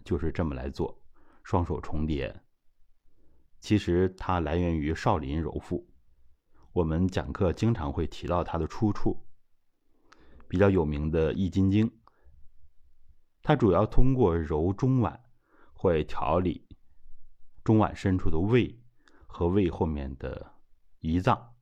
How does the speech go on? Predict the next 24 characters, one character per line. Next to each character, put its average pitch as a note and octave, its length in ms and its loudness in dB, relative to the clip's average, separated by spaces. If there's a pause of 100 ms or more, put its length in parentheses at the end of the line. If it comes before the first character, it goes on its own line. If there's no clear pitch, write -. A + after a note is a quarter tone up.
(560)
我 - 100 -6
们 C#2 140 -4
所 C2 180 -4
说 C#2+ 300 0
的 - 320 -6 (540)
脾。 D#2 480 -4 (1300)
那 C#3+ 100 4
么 D#3 60 8
手 C#2+ 280 2
覆 - 220 -2
盖 A#2+ 180 2
的 E2+ 80 0
范 F#2+ 280 0
围 C#2 180 -6
呢， C#2+ 180 -6 (520)
就 D#2+ 120 -4
覆 F2+ 200 -2
盖 D#2+ 160 -2
了 C2+ 120 -2
中 G2 240 2
脘 G2 160 0
的 D#2+ 120 -10
下 F2 280 -4
边， E2 280 -4